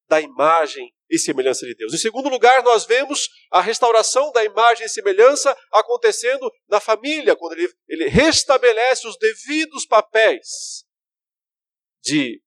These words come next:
marido e esposa, quando ele restabelece a ordem, o tratamento, os papéis apropriados entre pais e filhos.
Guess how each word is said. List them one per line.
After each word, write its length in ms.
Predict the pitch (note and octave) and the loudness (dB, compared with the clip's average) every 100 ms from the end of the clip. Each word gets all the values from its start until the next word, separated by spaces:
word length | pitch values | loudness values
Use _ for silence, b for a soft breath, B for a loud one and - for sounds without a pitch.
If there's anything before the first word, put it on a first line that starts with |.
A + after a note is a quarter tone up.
| _ | _
marido 600 | B2+ A#2+ B3 D4 C#4+ D4 C#4 - _ | 0 2 2 2 0 -10 -10 -16 _
e 160 | F#3+ G3+ | -12 -8
esposa, 640 | - - A3+ A3+ A#3+ B3 - _ _ _ _ _ _ _ _ _ _ _ _ _ | -8 2 6 6 6 -2 -10 _ _ _ _ _ _ _ _ _ _ _ _ _
quando 180 | - G3 | 0 2
ele 240 | A3 A#3 - - | 4 2 0 0
restabelece 840 | C4 D#4+ - C4+ A#3+ A3+ A3+ - | 2 2 0 2 4 4 0 0
a 120 | F#3 | 0
ordem, 640 | D#3+ A3+ C#4 C4+ B3 C4 C4 - _ F3 | 2 6 6 4 2 -8 -10 -12 _ -12
o 100 | F3 | -2
tratamento, 880 | F#3+ F#3+ D#3 F3+ B3 C4+ - A#3 - | 0 0 0 2 2 -2 -8 -12 -10
os 120 | G3 - | -10 -2
papéis 680 | E3 - G#3+ B3+ B3+ - - | -2 2 2 4 0 -6 -10
apropriados 840 | - G3+ - G3 A3+ A#3+ A#3 - _ - | -2 -2 2 2 4 0 -6 -16 _ -12
entre 240 | F#3 E3+ - | -10 -10 -2
pais 800 | G#3 G#3 A#3+ B3 A#3+ - - - _ E3+ | 2 2 2 -2 -6 -8 -8 -10 _ -10
e 80 | |
filhos. 840 | E3 G#3+ A3+ C#3+ - - - - | -6 -4 -4 -8 -20 -20 -20 -20